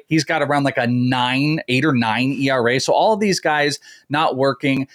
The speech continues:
Uh, I would have to look. Prelander Baroa is another person. Oh, I'm, I'm saying lots of names to everybody. If they wanna do it internally,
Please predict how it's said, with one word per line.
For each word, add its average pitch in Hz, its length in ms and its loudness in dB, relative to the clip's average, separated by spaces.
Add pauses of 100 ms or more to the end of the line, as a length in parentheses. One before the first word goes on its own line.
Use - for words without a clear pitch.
(220)
Uh, 135 180 0
I 147 100 -2
would 160 140 2
have 208 260 -6
to 254 100 2
look. 180 420 0
Prelander 226 600 0
Baroa 139 540 2
is 117 140 -4
another 120 420 0
person. 110 400 -4 (300)
Oh, 214 180 0
I'm, 190 240 -2
I'm 190 140 0
saying 226 220 0
lots 196 180 0
of 147 60 0
names 127 220 0
to 147 60 0
everybody. 165 440 0 (480)
If 180 180 0
they 208 180 2
wanna 175 360 2
do 151 200 2
it 160 80 2 (260)
internally, 156 540 -2